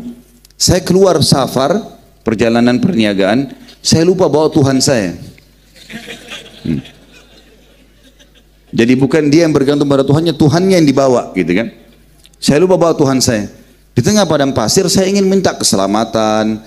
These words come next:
minta berkah, gitu kan. Saya cari, di tas saya nggak ada Tuhan ini." Hmm. Dia bilang, "Di sekitar saya banyak batu, banyak batu, tapi bukan batu dari Mekah.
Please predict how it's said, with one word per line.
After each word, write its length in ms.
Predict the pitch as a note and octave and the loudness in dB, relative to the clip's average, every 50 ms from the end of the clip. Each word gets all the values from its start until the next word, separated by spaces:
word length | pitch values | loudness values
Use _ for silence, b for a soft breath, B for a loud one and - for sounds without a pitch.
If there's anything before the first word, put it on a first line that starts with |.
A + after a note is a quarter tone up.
| B B B B | B B B B
minta 320 | - G#2 A2+ A2+ - - - | -4 -2 -2 -2 -2 -4 -2
berkah, 800 | F2+ A2+ A#2 A2+ - A2+ A#2 G#2+ G#2+ A2 A2 G#2+ G#2+ A2 G#2+ - - | -2 -2 -2 -2 0 0 0 2 2 0 0 -2 -4 -6 -10 -10 -8
gitu 200 | F2+ F2+ F#2+ G#2+ | -4 -2 -2 -2
kan. 40 | G#2+ G#2+ - - _ _ _ _ _ _ _ _ _ - _ _ _ | -4 -6 -12 -20 _ _ _ _ _ _ _ _ _ -20 _ _ _
Saya 240 | - - - C3+ B2+ | -4 -2 -2 -2 -2
cari, 400 | A#2+ D3+ D3+ D#3 E3+ F#3 E3+ F3+ | -2 -2 0 2 0 0 0 -2
di 80 | C3 A#2 | -4 -4
tas 240 | - C#3+ C3 - | 0 0 0 0
saya 160 | - F3+ F#3 E3+ | 0 0 0 0
nggak 180 | C#3 D3+ D#3+ G#3+ | 0 0 2 0
ada 80 | G3 F3 | 0 0
Tuhan 260 | - F3 E3+ D3 C#3 A#2+ | 2 2 2 2 2 0
ini." 140 | G#2+ G2+ F#2 - - - - - _ - - _ _ | 0 -2 -4 -8 -12 -20 -20 -20 _ -20 -20 _ _
Hmm. 240 | - - F#2 F#2 - - - _ _ _ _ _ _ _ _ _ _ _ _ _ _ _ _ _ _ _ _ _ _ _ _ | -8 -6 -6 -6 -6 -10 -16 _ _ _ _ _ _ _ _ _ _ _ _ _ _ _ _ _ _ _ _ _ _ _ _
Dia 160 | - A2+ B2 | -2 0 2
bilang, 320 | C#3+ D#3+ F#3 F#3 F#3 D#3+ | 2 2 2 0 0 0
"Di 80 | D3+ C#3 | 0 0
sekitar 400 | C#3 - - F3+ F3+ F#3 F3 F3 | 0 0 0 0 0 0 0 2
saya 240 | - A#3 D4+ D#4+ A#3+ | 0 0 2 2 2
banyak 320 | F3+ G3 A#3 C4+ C4 - | 2 4 2 0 0 2
batu, 320 | D4+ D4 - - - F3+ | 0 0 2 2 0 0
banyak 320 | - - F3 G3+ A#3 B3 G3 | 0 0 0 2 2 2 2
batu, 320 | G3+ A3 A#3 A3+ F#3+ E3 | 2 2 2 2 0 0
tapi 240 | F3+ E3 - F#3 E3+ | 0 0 0 0 -2
bukan 400 | E3 D#3 D3+ E3 D#3 A3 A3+ A3 | -2 0 0 0 0 0 0 0
batu 240 | G3 G#3+ G#3 G#3 G3+ | 0 2 4 4 4
dari 160 | G3+ G#3 A3 | 4 4 2
Mekah. 400 | B3 B3 B3 G#3+ C3+ A2 G#2 | 2 0 0 -2 -4 -4 -6